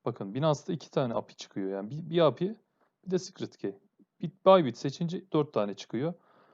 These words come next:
İlk önce api I D'sini giriyorum üstteki. Sonra api secret key'i.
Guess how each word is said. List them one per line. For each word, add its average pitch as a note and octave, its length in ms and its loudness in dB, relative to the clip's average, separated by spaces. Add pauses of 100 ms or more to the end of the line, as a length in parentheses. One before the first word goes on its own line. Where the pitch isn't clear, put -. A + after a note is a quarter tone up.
(200)
İlk E3+ 200 -4
önce B2 280 -2
api C3+ 220 2
I D#3 200 2
D'sini D#3 300 -6
giriyorum D#3 360 -2
üstteki. C#3 560 -8 (3750)
Sonra A#2 380 -4 (100)
api A#2 460 -4 (480)
secret - 420 -14
key'i. C3 340 -4